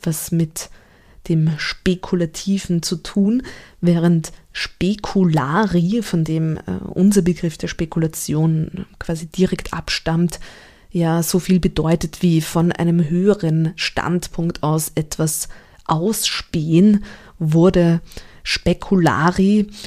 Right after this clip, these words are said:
und die Spekulation auch schon früh mit dem Spekulum, dem Spiegel, verbunden.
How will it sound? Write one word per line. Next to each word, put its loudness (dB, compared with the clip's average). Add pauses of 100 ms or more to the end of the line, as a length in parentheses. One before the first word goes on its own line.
(160)
und 0
die 0
Spekulation 2
auch -4
schon 0
früh 0
mit 0
dem 2 (100)
Spekulum, 2 (380)
dem -2
Spiegel, 0
verbunden. -4